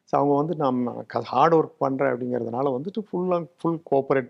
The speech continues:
பண்ணாங்க. அவங்க வந்துட்டு இடைஞ்சலாவே இல்ல. So அந்த டயத்துல அந்த ஆறு வருஷம் வந்துட்டு என்னால எவ்வளோ உழைக்க முடியுமோ அவ்வளோ உழைச்சிருக்கேன். அதாவது தூக்கத்தை பார்க்க மாட்டேன், எதுவுமே பார்க்க மாட்டேன். வேலை தான் எனக்கு முக்கியம்.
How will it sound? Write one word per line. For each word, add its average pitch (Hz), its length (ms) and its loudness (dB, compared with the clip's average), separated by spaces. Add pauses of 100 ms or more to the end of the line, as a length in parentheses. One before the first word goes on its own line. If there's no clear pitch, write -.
பண்ணாங்க. 120 300 -4
அவங்க 123 320 0
வந்துட்டு 135 240 -4
இடைஞ்சலாவே 123 520 2
இல்ல. 107 360 -2 (440)
So 113 240 0
அந்த 190 340 4
டயத்துல 160 240 2
அந்த 123 320 -4 (340)
ஆறு 165 420 0
வருஷம் 143 480 2
வந்துட்டு 123 360 -2 (680)
என்னால 139 480 0
எவ்வளோ 190 480 2
உழைக்க 151 320 2
முடியுமோ 131 340 -2
அவ்வளோ 110 500 -2 (300)
உழைச்சிருக்கேன். - 500 -2 (680)
அதாவது 117 720 0 (180)
தூக்கத்தை 123 460 -6
பார்க்க 107 240 -6
மாட்டேன், 101 460 -6 (360)
எதுவுமே 180 440 2
பார்க்க 107 320 -4
மாட்டேன். 92 260 -10 (600)
வேலை 120 360 6
தான் 170 100 8
எனக்கு 139 200 2
முக்கியம். 143 460 0